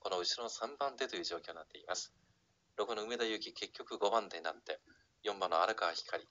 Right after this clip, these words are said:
こちら人気対抗格ですが、現在初手六番手で、一番後ろに七番の日野勇樹の序盤戦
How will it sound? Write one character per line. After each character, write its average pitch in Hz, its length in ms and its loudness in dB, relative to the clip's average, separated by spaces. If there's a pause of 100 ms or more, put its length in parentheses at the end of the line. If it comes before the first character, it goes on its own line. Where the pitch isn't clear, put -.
こ - 100 -6
ち - 60 -6
ら 98 80 0
人 104 160 -8
気 92 160 -8
対 120 200 0
抗 - 160 -4
格 104 200 -2
で 92 80 -2
す - 100 -8
が、 98 160 2
現 90 220 -8
在 82 100 -6
初 92 160 -6
手 87 80 -8
六 87 240 -6
番 107 160 0
手 73 100 -8
で、 73 60 -8 (640)
一 - 180 -2
番 131 100 2
後 120 220 2
ろ 113 60 0
に 113 180 -4
七 95 160 4
番 87 180 2
の 80 120 -4
日 - 160 -10
野 123 100 -4
勇 135 180 -4
樹 - 140 -8
の 92 140 0
序 - 100 -6
盤 78 160 -8
戦 - 120 -20